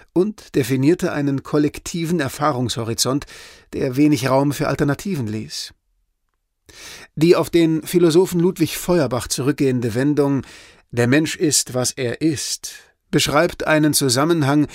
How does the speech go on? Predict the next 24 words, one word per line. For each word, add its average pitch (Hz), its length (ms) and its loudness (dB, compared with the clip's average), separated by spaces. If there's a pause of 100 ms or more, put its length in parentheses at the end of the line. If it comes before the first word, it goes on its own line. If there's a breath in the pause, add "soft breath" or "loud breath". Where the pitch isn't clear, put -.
(200 loud breath)
der 135 140 4
sehr 147 220 4
viel 165 240 2
darüber 135 340 0
aussagt, 135 580 0
aus 127 240 -4
was 135 200 2
für 135 180 -2
einer 120 200 -2
Welt 143 200 0
wir 123 120 -2
kommen 131 380 0 (380 loud breath)
und 131 280 -4
in 131 180 -2
welchem 135 320 2
Milieu 127 480 2
wir 127 160 0
uns 120 180 -2
bewegen, 131 600 -2 (380)
und 165 340 -4 (240 loud breath)
er 185 120 -2
wirkt 180 200 -2
auch 151 120 -2
umgekehrt. - 680 -6